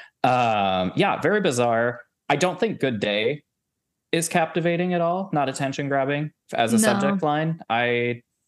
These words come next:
Speaker 1: don't know, like, I mean, it's in all caps, but I, it's not very captivating, but the opening is rather unusual. Um,
Speaker 2: Mm-hmm.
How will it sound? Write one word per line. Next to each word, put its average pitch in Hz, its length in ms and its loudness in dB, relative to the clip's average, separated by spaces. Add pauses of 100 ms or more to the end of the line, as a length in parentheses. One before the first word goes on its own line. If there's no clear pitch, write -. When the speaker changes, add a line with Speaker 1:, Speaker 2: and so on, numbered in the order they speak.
(240)
Speaker 1:
don't 123 260 0
know, 127 440 0
like, 113 160 0
I 117 40 0
mean, 117 160 0
it's 117 160 -4
in 120 80 -2
all 110 140 0
caps, 104 460 -2
but 101 260 -2
I, 92 260 -2 (920)
it's 127 140 2
not 190 80 2
very 131 160 2
captivating, 92 760 0
but 113 240 0 (160)
the 113 160 0
opening 107 440 0
is 98 220 -4 (300)
rather 110 380 2
unusual. 98 680 0 (460)
Um, 240 280 4
Speaker 2:
Mm-hmm. 226 280 2